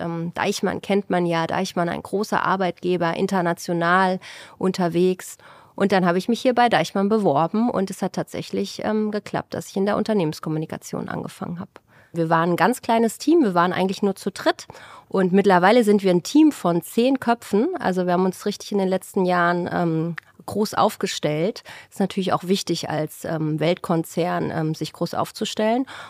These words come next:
Und dann hat sich das bei mir auch so ein bisschen weiterentwickelt, dass ich dann Teamleitung wurde in der Mode-P R.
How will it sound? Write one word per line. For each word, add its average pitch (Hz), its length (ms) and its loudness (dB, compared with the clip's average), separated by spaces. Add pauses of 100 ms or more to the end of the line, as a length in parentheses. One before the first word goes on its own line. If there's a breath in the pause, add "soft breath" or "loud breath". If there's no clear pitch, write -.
Und 208 80 0
dann 214 100 4
hat 226 120 2
sich 220 100 -6
das 226 160 -2
bei 214 100 6
mir 233 180 8
auch 226 60 8
so 226 140 0
ein 220 60 4
bisschen 202 420 2
weiterentwickelt, 190 760 2
dass 175 140 -4
ich - 100 -8
dann 170 280 -4
Teamleitung 202 800 4
wurde 185 260 2
in 175 80 -4
der 160 100 -2
Mode-P 208 460 0
R. 175 340 -2